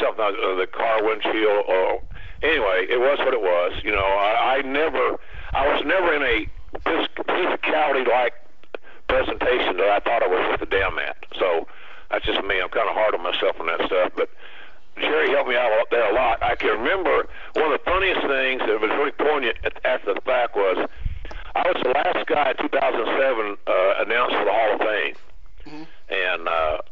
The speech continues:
Speaker 1: we were in Chicago at the Allstate Arena, and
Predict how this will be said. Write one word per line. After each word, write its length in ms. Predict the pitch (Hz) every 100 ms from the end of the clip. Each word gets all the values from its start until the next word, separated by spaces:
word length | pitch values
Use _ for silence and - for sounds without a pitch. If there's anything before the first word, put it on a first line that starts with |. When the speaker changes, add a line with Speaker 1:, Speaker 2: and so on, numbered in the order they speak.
| - -
Speaker 1:
we 120 | 104
were 120 | 123
in 100 | 107 -
Chicago 680 | - 143 127 - 78 - -
at 60 | -
the 80 | 98
Allstate 420 | 110 120 113 107
Arena, 440 | 98 117 110 87 82 - - - -
and 260 | 107 98